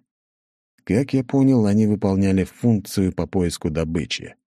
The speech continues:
Сначала все шло неплохо. Одаренный начал бой издалека, метая довольно крупные ледяные сосульки. Но после пары попаданий гусеница покрылась вязкой слизью, словно оболочкой. Сосульки застревали в мясистой плоти,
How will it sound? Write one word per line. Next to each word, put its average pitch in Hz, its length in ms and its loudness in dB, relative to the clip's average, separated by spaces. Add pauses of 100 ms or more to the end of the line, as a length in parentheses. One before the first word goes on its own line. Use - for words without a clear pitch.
(600)
Сначала 78 560 2
все 82 240 0
шло 82 260 0
неплохо. 95 720 0 (200)
Одаренный 120 520 4
начал 107 320 2
бой 95 240 2
издалека, 90 640 0
метая 76 400 0
довольно 85 360 0
крупные 90 420 0
ледяные 87 420 2
сосульки. - 720 -6 (600)
Но 117 180 0
после 127 320 -4
пары 120 300 0
попаданий 92 560 2
гусеница 76 520 -2
покрылась 71 440 -2
вязкой 73 360 -2
слизью, 85 540 -2
словно 60 380 -4
оболочкой. - 680 -4 (840)
Сосульки 90 640 0
застревали 85 640 0
в 80 40 -2
мясистой 80 580 -2
плоти, 87 540 -4